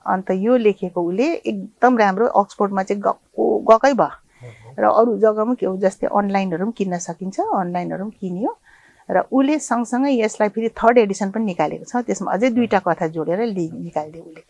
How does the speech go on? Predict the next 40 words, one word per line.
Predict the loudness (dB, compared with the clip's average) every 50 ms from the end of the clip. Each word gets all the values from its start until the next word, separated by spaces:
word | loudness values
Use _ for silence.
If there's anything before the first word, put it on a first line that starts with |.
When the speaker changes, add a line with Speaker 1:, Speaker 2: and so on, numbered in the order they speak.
| -20 -20 -20 -20 -6 -2
Speaker 1:
उसले | 0 2 2 2
चाहिँ | 0 -4 -4 _
किन | -2 0 2 2 2
चाहिँ | 2 0 -2 -4 -8 -14 _ -2
आफै | 0 0 0 0 -2 -2 -2 0 2
आएर | 4 4 4 4 4 2 2 2 0 2
यहाँबाटै | 2 2 2 4 4 4 2 2
उसले | 2 0 0 0 0 0 0 0
publish | 2 2 2 2 2 0 -4 -2 -4
गरेको | -4 -4 -4 -4 -4
कारण | -2 2 2 2 2 2 0 0
चाहिँ | 2 2 2 2 0 -4 -20 _ _ _ _ _ -20 -20 _ _ 4
उताबाट | 4 6 6 6 6 6 6 6 4 2 -2 -2 0 2 4 4
publish | 4 4 4 4 4 4 2 -2 -2 -2
गर्दा | -2 -2 -2 -2
चाहिँ | -4 -4 -4
के | -2 0 0 2
भयो, | 2 2 2 0 -2 _ 0
Amazon-मा | 0 0 0 0 -2 -2 -2 -4 -6
किन्दा | -6 -6 -6 -4 -4 -6 -6 -4
एउटै | -4 -2 -2 -2 -4
किताबको | -4 -4 -6 -6 -6 -6 -6 -6
हजार | -6 -4 -2 -2 -2
रुपियाँ | -2 -4 -6 -6 -4 -6
पर्ने | -8 -8 -8 -10
भयो। | -14 -14 -16 -18 _ _ -20
Speaker 2:
मह्म। | -20 -20 -20 -20 _ _ -6 -6
Speaker 1:
र | -2 0 -2
यत्रो | -2 -2 _ 0 2 2 4
मेरो | 4 4 4 2 2 0
मान्छे, | 0 -2 -4 -4 -6 -6 -6 -6 -6 -6 -6 -4
उनीहरूकै | -2 0 0 2 2 2 4
लागि | 4 4 4 2 -2
लेखेको | -4 -4 -6 -6 -8 -8 -8 -8
मैले, | -8 -8 -8 -8 -8
यस्तो | -10 -10 -12 -18 -10 -6 -4 -2
महँगै | -2 0 -2 -2 -2 -2 -4 -4
किन्दैन। | -4 -6 -6 -4 -4 -4 -4 -6 -8 -14 _ _ _ _ _ _ _ _ _ -4
र | -2 0
म | 0 0 0 0